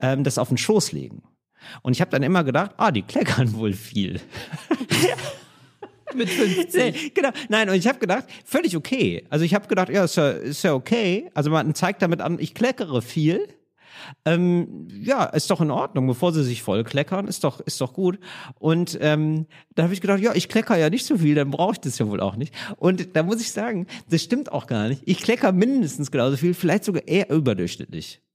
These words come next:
Speaker 1: Ich kletter, also ich klecker eigentlich. So, und dann hab ich das irgendwann mal so gemacht und dann hat mich irgendwann meine Freundin darauf angesprochen, dass man das wohl so macht.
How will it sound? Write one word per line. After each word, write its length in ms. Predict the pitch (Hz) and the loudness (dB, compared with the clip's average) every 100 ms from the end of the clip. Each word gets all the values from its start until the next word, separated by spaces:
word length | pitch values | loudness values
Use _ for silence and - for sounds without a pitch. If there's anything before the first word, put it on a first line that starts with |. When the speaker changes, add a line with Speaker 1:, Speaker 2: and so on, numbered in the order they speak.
| - | -18
Speaker 1:
Ich 140 | - | -2
kletter, 420 | 151 175 185 - - | 0 2 -2 -6 -4
also 160 | 120 | -2
ich 100 | 123 | -2
klecker 340 | - 131 80 - | -2 -2 -2 -6
eigentlich. 320 | 76 71 - - - - | -8 -10 -12 -14 -16 -2
So, 180 | 151 - | 0 2
und 160 | 165 | 2
dann 140 | 165 160 | 4 4
hab 100 | 233 | 4
ich 80 | |
das 160 | - 165 | 0 0
irgendwann 280 | 147 185 170 | 2 4 4
mal 100 | 147 | 2
so 140 | 160 | 2
gemacht 220 | 151 151 156 | 0 0 2
und 60 | |
dann 140 | 147 160 | 2 2
hat 100 | 196 | 0
mich 100 | 160 | 0
irgendwann 240 | 131 151 | 0 2
meine 160 | 147 175 | 2 0
Freundin 300 | - 226 190 | 0 0 2
darauf 160 | 104 - | 0 0
angesprochen, 400 | 104 104 139 143 | -2 -2 0 0
dass 160 | 139 | 0
man 100 | 139 | 0
das 240 | 143 - 120 | -2 -4 -2
wohl 160 | 139 | 0
so 140 | 117 120 | 2 2
macht. 420 | 156 - - | 0 -4 -14